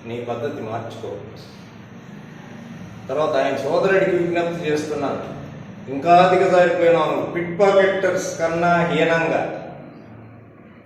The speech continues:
నిన్ను నమ్మి సొంత సోదరుడి కన్నా ఎక్కువ ప్రేమించి, అభిమానించి, నీతో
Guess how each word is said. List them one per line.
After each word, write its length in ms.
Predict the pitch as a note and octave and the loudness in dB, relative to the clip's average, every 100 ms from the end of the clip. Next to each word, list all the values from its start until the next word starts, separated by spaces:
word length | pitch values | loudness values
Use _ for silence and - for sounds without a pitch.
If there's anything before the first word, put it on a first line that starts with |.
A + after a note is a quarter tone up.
| C3+ | -6
నిన్ను 420 | E3+ F3 E3+ - | -2 0 0 0
నమ్మి 520 | E3 F3+ E3+ - - - - - - - | 0 0 -2 -4 -8 -14 -16 -20 -16 -6
సొంత 260 | D#3+ F#3 | -4 0
సోదరుడి 600 | G3+ - D#3+ E3+ F#3 E3+ E3+ | 0 2 2 2 4 2 2
కన్నా 260 | E3 E3 | 0 0
ఎక్కువ 420 | D3+ C#3 E3 D#3+ | -2 -4 -6 -6
ప్రేమించి, 720 | D3+ D#3 D#3+ E3 D#3+ D#3+ C#3+ D3 | -2 0 0 0 -2 0 0 0
అభిమానించి, 1080 | D#3 D#3+ D#3+ D#3+ D#3 - D3+ - - - - | 0 0 0 0 -2 -4 -6 -8 -10 -14 -10
నీతో 920 | C3 E3 E3+ E3+ E3+ E3+ E3+ E3+ E3+ | -6 0 2 2 0 6 8 6 4